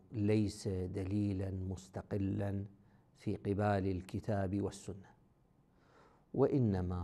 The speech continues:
هو كاشف عن السنة، كاشف عن قول المعصوم، فإن كشف عن قول المعصوم فبها ونعمت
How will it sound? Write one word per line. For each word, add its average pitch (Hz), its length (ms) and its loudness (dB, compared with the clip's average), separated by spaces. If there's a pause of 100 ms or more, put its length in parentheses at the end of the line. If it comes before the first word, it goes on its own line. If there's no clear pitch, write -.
هو 101 280 2
كاشف 135 840 0 (720)
عن 131 140 -2
السنة، - 460 -10 (960)
كاشف 123 680 2 (760)
عن 101 180 -2
قول 113 400 0
المعصوم، 92 680 -4 (1200)
فإن 120 380 0
كشف 131 500 0 (340)
عن 117 200 -2
قول 117 260 4
المعصوم 107 1000 -2 (320)
فبها 165 380 -2
ونعمت 85 400 -8